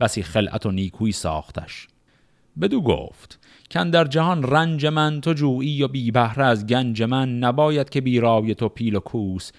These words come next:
سوی جنگ راند سپهدار توس. به تندی مکن سهمگن کار خرد، که روشن روان باد بهرام گرد. ز گفتار بدگوی و از نام و ننگ،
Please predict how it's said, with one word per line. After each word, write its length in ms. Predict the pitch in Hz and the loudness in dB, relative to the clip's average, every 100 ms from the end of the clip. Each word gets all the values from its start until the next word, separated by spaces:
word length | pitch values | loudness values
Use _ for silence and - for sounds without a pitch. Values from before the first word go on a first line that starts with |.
| _ | _
سوی 240 | - 160 | -2 -2
جنگ 640 | 110 101 127 120 107 98 | 0 0 2 2 -2 -2
راند 420 | 107 101 92 92 - _ | -2 -2 0 -2 -4 _
سپهدار 720 | - - 101 90 - 95 78 - | -8 -4 -4 -6 0 0 0 -8
توس. 580 | - 101 71 - - - _ _ _ _ _ | -8 -6 -6 -14 -18 -18 _ _ _ _ _
به 80 | 135 | -4
تندی 460 | - 160 156 185 | -2 -2 0 -2
مکن 440 | 170 190 - 156 98 - _ - | 0 0 0 -2 -2 -8 _ -14
سهمگن 760 | - 147 117 101 104 98 113 | 0 4 4 2 -4 -2 -2
کار 320 | 95 107 101 | 0 0 2
خرد، 680 | 85 90 104 85 69 - _ _ _ _ _ - | 0 -4 -2 -2 -4 -16 _ _ _ _ _ -6
که 120 | 208 | 0
روشن 380 | 214 156 185 175 | 0 0 0 2
روان 320 | 180 196 175 | 2 2 4
باد 380 | 135 107 85 87 | 6 6 4 -2
بهرام 580 | 110 104 120 139 104 | -4 -2 0 0 0
گرد. 640 | 92 101 110 73 - - _ _ _ _ _ _ | -2 0 0 -2 -14 -20 _ _ _ _ _ _
ز 100 | 131 | 0
گفتار 520 | 123 110 117 98 98 | 2 2 4 2 4
بدگوی 540 | 95 95 87 104 101 98 | 2 0 0 0 0 0
و 20 | |
از 260 | 95 90 | 0 -2
نام 280 | 101 95 92 | -2 -2 -2
و 80 | 92 | -2
ننگ، 540 | 104 131 120 98 90 | 0 0 -2 -4 -8